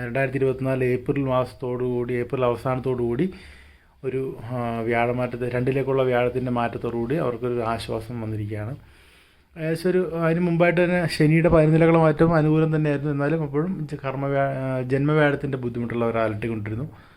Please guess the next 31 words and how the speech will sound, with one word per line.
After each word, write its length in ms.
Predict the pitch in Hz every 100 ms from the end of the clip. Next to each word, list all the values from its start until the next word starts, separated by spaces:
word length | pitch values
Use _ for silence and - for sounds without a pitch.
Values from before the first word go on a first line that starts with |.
| _ _ _
ഇപ്പോഴാണ് 240 | 139 151 147
അവർക്കൊരു 300 | 139 139 139 135
പൂർണ്ണ 360 | 135 139 156 156
സ്വസ്ഥമായ 460 | 135 - 139 139 139
ഒരു 40 |
അവ-, 260 | 139 135 104 - 127
അവസ്ഥയിലേക്ക് 560 | 127 - 139 135 131 135
അവർ 120 | 135
പതിയെ, 340 | 131 113 156 196 -
ആ, 140 | 123 120 120 120 120 120
വരികയാണ്. 420 | 123 127 120 120
അപ്പോൾ 180 | 117 123
ആ, 320 | 120 123 117
ആ 20 | 120
ഒരു 180 | 131 131 131
സമയത്താണ് 400 | 127 131 135 151
പുതുവർഷം 460 | 131 120 120 - 117
വരുന്നത്. 340 | 107 104 127 156 - - - - - 143
അപ്പോൾ 140 | 156
ഈ 80 | 165 147
പുതുവർഷ 280 | 147 160 - 160
സമയത്ത് 340 | 151 151 147 147 139
എങ്ങനെയാണ് 320 | 147 156 147 139
അവരുടെ 180 | 127 127
ര-, 180 | 123 117
ഗ്രഹസ്ഥിതി 440 | 123 127 127 151 139
എന്ന് 240 | 127 123 120
നമുക്ക് 220 | 117 110 110
പരിശോധിക്കാം. 540 | 104 110 104 104 117 143 - _ _ _ _ _ _ _ _ _ _ _ _ _ _ _ _ _ - - - - - -
സൂര്യൻ്റെ 380 | 147 151 156 160
സ്ഥിതി 340 | - 135